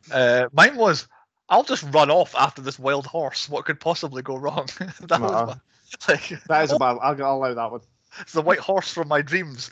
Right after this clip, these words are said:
Speaker 1: Gallop off. Just, <laughs> I see you later. Bye."
Speaker 2: I think it's the same white horse as the first film.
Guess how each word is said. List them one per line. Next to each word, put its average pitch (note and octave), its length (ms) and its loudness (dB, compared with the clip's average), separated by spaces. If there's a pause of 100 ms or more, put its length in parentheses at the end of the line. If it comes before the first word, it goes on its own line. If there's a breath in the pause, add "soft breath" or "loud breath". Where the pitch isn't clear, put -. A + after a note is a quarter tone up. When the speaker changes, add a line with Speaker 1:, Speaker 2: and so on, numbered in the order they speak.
(280 loud breath)
Speaker 1:
Gallop D3 280 4
off. C#3 320 -10
Just, - 380 -6 (140)
<laughs> - 140 -4
I G#3+ 280 4
see B3+ 120 -6
you A3 60 -2
later. G3+ 320 4
Bye." F#3 160 0
Speaker 2:
I G#3+ 80 4 (100)
think C4+ 200 4
it's D4 140 0
the G3 60 -4
same A#3+ 200 -4
white A3 160 -4
horse F#3+ 320 -4
as D#3+ 160 -10
the - 80 -14
first - 300 -8
film. A#2 200 -10